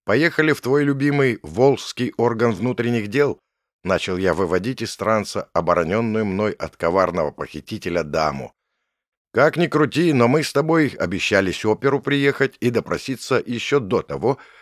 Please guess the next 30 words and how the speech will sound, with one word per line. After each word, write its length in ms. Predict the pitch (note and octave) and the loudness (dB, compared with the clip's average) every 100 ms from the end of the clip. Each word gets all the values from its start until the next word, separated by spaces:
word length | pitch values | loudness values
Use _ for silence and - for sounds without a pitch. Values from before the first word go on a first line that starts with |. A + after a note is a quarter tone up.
| _ | _
как 180 | B2 C#3+ | 0 2
они 160 | D3 | 2
сводку 420 | A2 B2 D#3 - B2 | 0 0 0 0 -2
в 160 | F#2+ | 2
У 60 | C3+ | 2
В 160 | B2 | 2
Д 180 | G#2+ F#2+ | 0 -2
подавать 420 | D#2+ D2 D2 D2 | -2 -6 -4 -6
будут. 460 | A1+ C#2+ - - _ _ _ _ | -8 -14 -14 -20 _ _ _ _
Пора 340 | A2 B2+ C#3 | 4 4 4
нам, 220 | C3 A#2 F#2 | 2 -2 -2
солнце 420 | A2 G2 - F2+ | -2 -2 -2 -2
мое. 320 | F2+ E2 C2 - _ _ _ - | -2 -2 -6 -12 _ _ _ -2
И 200 | F#2+ D#2+ | -2 0
мало 380 | C#2 G#2+ C3 | 0 0 0
ли, 220 | C3+ B2+ - _ _ - | -2 -8 -12 _ _ -14
вдруг 340 | F2 D3 F3 | -4 -2 -2
тебе 300 | - D3 C#3+ | -4 -2 0
еще 320 | A#2 - C3 | 0 0 0
раз 220 | F2+ D2 E2+ | 0 -4 -8
несказанно 600 | D2+ - D#2 F#2 E2+ D#2+ | -8 -6 0 0 0 -4
свезло, 540 | - A#2 C#3 F3 - _ _ - | -4 -6 0 2 0 _ _ -2
и 120 | A#2 | 2
он 260 | B2+ A#2 | 4 2
там, 340 | - D#3+ D#3 C3+ | 4 4 4 2
на 120 | A2 | -2
шмоне 420 | - G#2+ B2 A2 | -2 0 0 0
у 40 | F#2+ | 0
злодея 420 | F#2+ G2+ G2 F2+ | 0 0 0 -2
Изевлина, 720 | - F3 C#3+ C3+ C3+ C#3 C3 | -2 -2 -2 -2 0 2 0